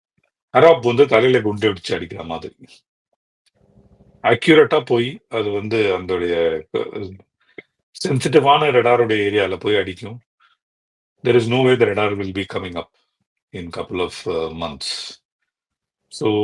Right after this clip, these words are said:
கண்ணை நோண்டியாச்சு. Now, காதை நோண்டுறது எப்படி? அவங்களுடைய, அம், ஜோ-, அம், டேட்டாபேஸ், அதாவது இந்த இன்டர்கனெக்டட், அ, டேட்டா லிங்க் இருக்கு இல்லையா?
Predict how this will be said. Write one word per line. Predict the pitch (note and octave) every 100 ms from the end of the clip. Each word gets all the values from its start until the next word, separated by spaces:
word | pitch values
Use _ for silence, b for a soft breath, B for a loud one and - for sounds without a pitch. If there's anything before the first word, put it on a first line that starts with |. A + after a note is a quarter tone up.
| G#2 G2 F#2 _ _ _ -
கண்ணை | C3+ C3+ C3+
நோண்டியாச்சு. | A#2 G#2 G2+ - A#2+ A#2+ - _ _ _ _ _ _ _ _ _ -
Now, | A2+ A2+ C3 C3 -
காதை | C3+ C#3
நோண்டுறது | B2 A#2 A2 G#2
எப்படி? | G2+ F2 G2+ G#2 A2 _ _ _ _ -
அவங்களுடைய, | A2 G#2+ G2+ F#2+ F#2 F2 F2 E2 D#2+ D#2+ F2+ _ _ _ b b b b b -
அம், | G#2+ G2 F#2+ F#2 F2+ F2+ F2+ F2+ - -
ஜோ-, | G#2 G#2 F2+ F2
அம், | A2 F#2+ F#2 F2+ E2+ E2+ E2 E2 E2+ F2 E2+ F#2+ - - _ - C3 - C#3+
டேட்டாபேஸ், | B2 C3+ C#3+ G#2 F#2 - - _ _ _ _
அதாவது | F#2+ G2 G#2 A2 A#2
இந்த | G2+ G2 F#2
இன்டர்கனெக்டட், | F2+ - A2 A#2+ D3 C3+ A#2 - G#2+ F#2
அ, | F#2 F2+
டேட்டா | F#2+ B2+ A#2+
லிங்க் | G2 F2+
இருக்கு | E2+ -
இல்லையா? | F2 F2 -